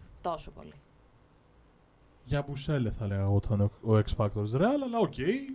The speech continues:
Speaker 2: ναι, το ακούω.
Speaker 1: Ε, ναι, για Μπουσέλε θα κάνει αυτά που έκανε και πέρσι. Ξέρουμε τι θα κάνει. Εννοώ κάποιον που θα πάει να δώσει το κάτι παραπάνω.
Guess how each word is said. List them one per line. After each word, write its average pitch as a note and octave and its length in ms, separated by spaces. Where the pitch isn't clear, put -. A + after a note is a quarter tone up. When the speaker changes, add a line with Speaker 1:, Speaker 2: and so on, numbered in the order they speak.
Speaker 2:
ναι, G3 300
το G3 140
ακούω. A3+ 580
Speaker 1:
Ε, - 80
ναι, G#3+ 340
για F3 120
Μπουσέλε B3 460
θα A#3+ 80
κάνει F4+ 400
αυτά G4 180
που F4+ 80
έκανε G#4+ 220
και E4 80
πέρσι. - 420
Ξέρουμε F3+ 420
τι E3+ 80
θα E3 120
κάνει. D3+ 420
Εννοώ F#3+ 480
κάποιον B3+ 380
που - 80
θα A#3 120
πάει B3+ 200
να B3 120
δώσει C4 300
το C4+ 160
κάτι D4 240
παραπάνω. B3 640